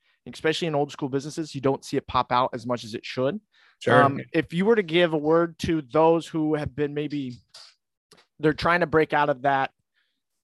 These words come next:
Speaker 1: old school mentality in twenty twenty-two, what would you say from an H R's perspective or from just your human perspective, Tom?
Speaker 2: I, uh, also, Sean, thanks for having me on the show. I really appreciate it. Glad to be here and, and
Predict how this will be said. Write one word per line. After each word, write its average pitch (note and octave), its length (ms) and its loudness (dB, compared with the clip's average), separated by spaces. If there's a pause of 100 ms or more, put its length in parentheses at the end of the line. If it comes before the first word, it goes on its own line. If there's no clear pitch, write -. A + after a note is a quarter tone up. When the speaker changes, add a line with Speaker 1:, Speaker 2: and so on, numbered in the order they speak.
(320)
Speaker 1:
old F3 280 4
school F3 200 -2
mentality D3 680 -4
in B2+ 80 -8
twenty C#3 260 -6
twenty-two, B2+ 680 -2 (400)
what F3 140 6
would G3+ 140 -2
you G#3+ 100 2
say E3 300 4
from D3 260 -2
an C3+ 200 -2
H C#3 240 -2
R's C3 200 2
perspective B2+ 540 -4
or A#2+ 60 -6
from C#3+ 240 -4
just D#3 280 0
your D3+ 140 2
human C#3+ 360 -4
perspective, - 520 -10
Tom? F#2 240 -12 (1040)
Speaker 2:
I, C#3+ 240 -4 (320)
uh, C3 380 2 (120)
also, D3 380 2
Sean, C3+ 260 0
thanks C3+ 200 0
for C3+ 80 0
having B2+ 300 0
me C3 120 2
on B2 140 0
the B2 80 -2
show. C3 160 -2
I C3 60 0
really B2+ 220 -2
appreciate B2 440 -2
it. B2 260 -6
Glad B2+ 220 -2
to B2 80 -2
be B2 180 0
here A#2+ 220 2
and, A2 140 -2
and A2 360 -6